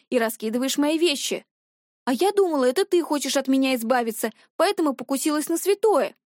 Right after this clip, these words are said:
Усилием воли я подавила язвительные комментарии. «Святое, стало быть, это изображение Лайза, распечатанное на глянцевой бумаге?»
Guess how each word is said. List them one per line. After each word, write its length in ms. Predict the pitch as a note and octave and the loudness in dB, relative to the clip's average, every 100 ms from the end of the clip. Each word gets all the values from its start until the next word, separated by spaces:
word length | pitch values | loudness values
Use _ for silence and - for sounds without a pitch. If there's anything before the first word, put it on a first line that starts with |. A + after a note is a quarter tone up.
| _ _ | _ _
Усилием 480 | A3+ - A#3 G#3+ G#3 | -6 -2 -2 0 0
воли 340 | C#4+ D#4+ G#3 _ _ | 0 0 -2 _ _
я 160 | C4+ G4+ | -2 0
подавила 460 | E4+ D4 D4+ E4+ C#4 | 0 0 2 0 0
язвительные 600 | B3+ C4 C#4 C#4+ C#4+ C#4 | -2 -2 -2 0 0 0
комментарии. 720 | C4+ C#4 C4 A3 F#3 D3+ - _ - | 0 0 0 -4 -4 -8 -16 _ -12
«Святое, 440 | C4+ C#4+ D4+ C#4 | -8 -4 -2 -2
стало 320 | D4 E4 E4+ | 0 0 0
быть, 240 | D#4 F4+ - _ - | 0 -2 -4 _ -4
это 240 | F4+ F4+ | -2 0
изображение 600 | E4+ D#4+ E4 F4 F4 E4 E4 | 0 0 0 2 0 2 2
Лайза, 320 | E4 D#4+ D4+ | 2 2 -2
распечатанное 720 | D#4 - D#4 E4 D#4 D4+ D4+ | -4 -4 -2 0 0 -2 -2
на 140 | D4 | -2
глянцевой 460 | D4 D4 D4 D#4 D4+ | 0 -2 -2 -2 -2
бумаге?» 600 | C4 D#4+ F4 G#4 C4+ | 0 0 0 0 -4